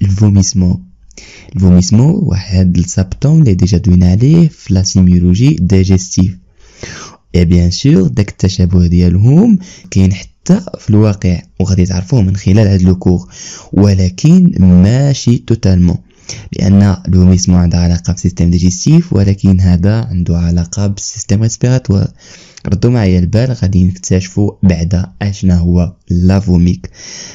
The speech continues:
لا فوميك سي لو روجي بار لا بوش داباريسيون بروتال دون كوليكسيون بيرولونت ايون بينيتري بار دي فراكسيون دون لي فوا ريسبيراتوار. شنو كيعني هادشي هذا؟ كيعني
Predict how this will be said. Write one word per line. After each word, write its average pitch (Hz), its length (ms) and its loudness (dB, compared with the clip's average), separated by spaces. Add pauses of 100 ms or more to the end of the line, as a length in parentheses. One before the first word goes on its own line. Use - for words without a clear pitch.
(100)
لا 113 160 0
فوميك 135 440 2
سي - 180 -2
لو 92 140 0
روجي 104 280 0
بار 92 300 -2
لا 87 120 2
بوش 104 220 0
داباريسيون 90 680 -2
بروتال 104 460 -2
دون 95 140 2
كوليكسيون 90 640 -2
بيرولونت 117 760 0
ايون 92 260 2
بينيتري 95 560 -2 (140)
بار 90 120 -4
دي - 100 -6
فراكسيون - 580 -4 (380)
دون 92 200 2
لي 90 120 4
فوا 92 200 0
ريسبيراتوار. 90 840 -2 (640)
شنو - 200 -2
كيعني 85 320 0
هادشي 87 280 -4
هذا؟ 104 360 -2 (440)
كيعني 156 580 2